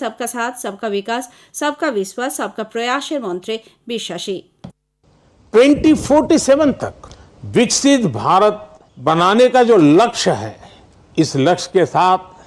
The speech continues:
Speaker 2: हम अपनी विकास यात्रा को तेज गति से आगे बढ़ा रहे हैं, लगातार कोशिश कर रहे हैं। इस विकास यात्रा में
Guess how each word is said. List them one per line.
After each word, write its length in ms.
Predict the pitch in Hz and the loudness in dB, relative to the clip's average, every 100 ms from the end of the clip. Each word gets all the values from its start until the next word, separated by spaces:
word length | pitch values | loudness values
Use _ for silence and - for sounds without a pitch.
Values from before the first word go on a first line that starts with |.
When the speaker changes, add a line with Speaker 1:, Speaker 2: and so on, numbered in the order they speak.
| _ - | _ -4
Speaker 2:
हम 140 | 240 262 | 0 2
अपनी 420 | 240 - 311 311 | 2 4 4 4
विकास 480 | 254 240 233 220 202 | 2 2 2 2 2
यात्रा 400 | 208 208 208 180 | 0 2 0 0
को 280 | - 107 - _ _ - | -2 -8 -10 _ _ 2
तेज 640 | 208 269 277 269 190 127 | 4 6 4 4 2 2
गति 360 | 156 160 220 214 | 0 2 0 0
से 180 | 226 220 - | 2 0 0
आगे 340 | 147 147 156 165 | -2 0 2 2
बढ़ा 560 | 113 120 120 156 147 | 2 -2 0 0 0
रहे 180 | 117 95 | -2 -4
हैं, 380 | 104 104 - - _ _ _ _ | -8 -16 -20 -20 _ _ _ _
लगातार 500 | 135 147 175 180 180 | -2 2 2 2 -2
कोशिश 460 | 170 190 190 214 196 | 0 0 0 -2 -6
कर 120 | - | -10
रहे 200 | 104 - | -16 -16
हैं। 300 | - - - - _ _ _ - | -20 -20 -20 -20 _ _ _ -8
इस 200 | 151 - | -6 -4
विकास 460 | 123 135 160 160 127 | -2 0 2 0 0
यात्रा 400 | 151 165 175 190 | 0 0 0 -2
में 200 | 202 | -2